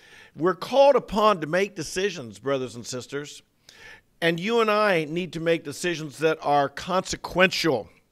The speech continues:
In the Sermon on the Mount, where we've been the last few weeks, Jesus makes this statement, "Enter through the narrow gate, for the gate is wide and the way is broad that leads to destruction. And there are many who enter through it.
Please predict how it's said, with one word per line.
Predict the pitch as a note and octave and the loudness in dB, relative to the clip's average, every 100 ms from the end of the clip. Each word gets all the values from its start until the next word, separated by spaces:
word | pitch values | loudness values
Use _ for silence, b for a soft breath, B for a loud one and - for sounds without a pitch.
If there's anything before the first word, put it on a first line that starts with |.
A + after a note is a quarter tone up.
| _ _ _ _ _ - _ | _ _ _ _ _ -20 _
In | E3+ | -4
the | E3+ | -4
Sermon | - G#3 G3 | -2 -2 2
on | F3+ | 2
the | E3 | 0
Mount, | D#3 F3 D#3+ | 0 0 0
where | C#3 | -2
we've | D3+ D3+ | -2 -2
been | C3+ D3 C#3+ | 0 0 0
the | C3 | 0
last | C#3 C#3+ - | 4 2 0
few | - C#3+ | -8 -6
weeks, | C3 E3+ - - _ b b b | -2 -4 -6 -18 _ b b b
Jesus | b F#3 F3+ E3 - | b -4 -4 -6 -2
makes | E3 - | -2 0
this | D#3+ - | -6 -6
statement, | - D#3+ D3 A2+ - _ b b b b b | 0 0 0 -10 -12 _ b b b b b
"Enter | G#3+ A#3+ B3 | -2 0 -2
through | - A#3 | -4 -4
the | G3 | 0
narrow | F3+ E3+ F3+ F3+ D#3+ | 0 2 4 8 6
gate, | - D3+ A#2 F#2+ | 6 2 2 -4
for | - | -8
the | D3+ | -6
gate | C3 G#3 A3 | 2 4 6
is | G3 | 4
wide | D3+ D3 F3+ F3+ D3 B2 B2+ C3+ | 0 4 8 8 8 6 2 -2
and | C#3 | -4
the | D3 | -2
way | C#3+ E3+ | 2 4
is | D#3 A2 | 4 2
broad | B2+ D#3+ D#3 | 4 6 6
that | C3+ | 2
leads | C3 D3+ | -2 -2
to | - B2+ | -4 -10
destruction. | B2 - D#3 D#3+ - - E2 - _ _ _ b b b b b | -10 -6 2 2 2 -10 -10 -18 _ _ _ b b b b b
And | C3 | -2
there | F3+ | 0
are | |
many | G3 A3 A3 | 0 0 2
who | G3+ | 2
enter | G#3 G#3 | 2 0
through | - G#3 G#3 | -2 0 2
it. | A#2 | 0